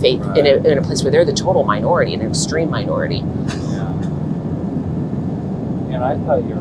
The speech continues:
Speaker 2: promises of prayer were very powerful. Um, and it really struck me, you know, how vitally important that is, obviously, prayer.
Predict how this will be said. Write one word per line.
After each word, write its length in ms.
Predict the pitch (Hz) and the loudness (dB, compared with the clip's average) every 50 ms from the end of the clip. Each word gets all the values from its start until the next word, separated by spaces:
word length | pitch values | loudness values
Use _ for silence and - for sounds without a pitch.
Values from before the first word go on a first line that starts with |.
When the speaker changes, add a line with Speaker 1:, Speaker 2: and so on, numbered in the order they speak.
| - - | -4 -2
Speaker 2:
promises 560 | - 123 127 127 - - - - - - - | -2 0 0 0 -2 -2 -2 -4 -4 -4 -4
of 100 | - 113 - - - - | -4 -2 -2 -2 -2 -2
prayer 360 | - - 120 120 117 110 - | -2 -2 0 0 0 0 0
were 260 | - - - - - - | -2 -2 -2 -4 -4 -4
very 180 | - - - - - - | -4 -4 -4 -4 -4 -2
powerful. 580 | 98 101 104 107 110 107 - - - 131 127 - - - - - - - - - - - - - - - - - - - | -2 -2 0 0 -2 -2 -2 -4 -4 -4 -4 -4 -4 -4 -4 -4 -4 -4 -4 -2 -2 -2 -2 -2 -2 -2 -4 -4 -4 -4
Um, 300 | - - - - - - - - - - - - - - - - - - - - - - | -4 -2 -2 -2 -2 -2 -2 -2 -2 -2 -2 -2 -2 -4 -4 -4 -2 -2 -2 -2 -2 -2
and 80 | - - | -2 -2
it 160 | - - - | -2 -2 0
really 260 | 160 180 160 139 - - - - - - - - - - - - - - - - - - - - | 0 0 0 0 -2 -2 -4 -4 -4 -4 -4 -4 -2 -2 -2 -2 -2 -2 -4 -4 -4 -4 -4 0
struck 180 | - 123 123 - | 0 0 0 0
me, 440 | - - - - - - 104 - | -2 -2 -4 -4 -4 -4 -4 -4
you 60 | - - | -2 -2
know, 80 | - - | -2 0
how 160 | - 113 107 107 - - - | -2 -2 -2 -2 -4 -2 0
vitally 380 | 107 107 110 113 - - - | 0 0 0 0 0 -2 -2
important 640 | 104 - - - - - - 120 - - - - - - | -2 -2 -2 -2 -4 -4 -4 -4 -4 -4 -4 -4 -4 -4
that 180 | - - - - - - | -2 -2 -2 -2 -2 -2
is, 540 | - - - - - - - - - - - | -2 -2 -2 -2 -2 -4 -4 -4 -4 -4 -2
obviously, 600 | - - - - - - - - - - - - - - - - | -2 -2 -2 -2 -2 -2 -2 -4 -2 -4 -4 -4 -4 -4 -4 -4
prayer. 140 | - - - | -2 -2 -4